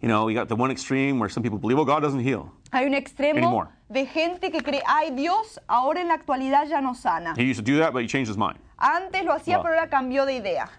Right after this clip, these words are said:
Speaker 1: I have a hard time with anybody who can read the scriptures and not believe in a God who heals.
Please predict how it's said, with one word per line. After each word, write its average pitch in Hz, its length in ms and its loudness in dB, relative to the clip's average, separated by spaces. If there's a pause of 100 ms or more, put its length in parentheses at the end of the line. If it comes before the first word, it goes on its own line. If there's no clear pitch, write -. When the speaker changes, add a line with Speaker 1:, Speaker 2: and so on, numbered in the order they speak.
(120)
Speaker 1:
I 101 160 0
have 123 120 2
a - 20 -2
hard 117 180 2
time 120 200 -2
with 113 100 -2
anybody 117 220 2
who - 20 -6
can 98 140 -2
read 110 140 2
the - 60 -4
scriptures 107 520 -2
and 104 60 -4
not 104 120 -2
believe 107 240 -2
in 92 180 -4
a 101 80 -4
God 95 280 0
who 92 60 -6
heals. 117 360 -2